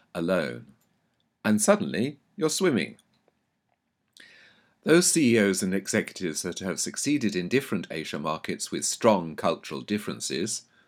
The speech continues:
almost all of them, have done so because they are willing to take the plunge. They learn as much as they can about the local culture and beliefs, and apply the same system of semi-immersion in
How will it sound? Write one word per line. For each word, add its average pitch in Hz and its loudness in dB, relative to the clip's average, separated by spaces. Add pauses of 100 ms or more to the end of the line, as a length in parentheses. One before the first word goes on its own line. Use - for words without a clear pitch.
(300)
almost 76 0
all 101 2
of - -10
them, 92 -10 (560)
have 185 4
done 90 0
so 95 0 (220)
because 104 -2
they 98 -2
are 98 0
willing 92 -2
to - -12
take 90 -4
the - -16
plunge. - -8 (1200)
They 107 4
learn 127 6
as - -4
much 123 -2
as 104 -6
they 110 2
can 127 -2
about 87 2
the 92 -4
local 98 0
culture 95 -2
and 92 -4
beliefs, 98 -2 (580)
and 95 -2
apply 110 0
the 85 -4
same 135 0
system 104 -2
of - -10
semi-immersion 92 -2 (380)
in 92 -6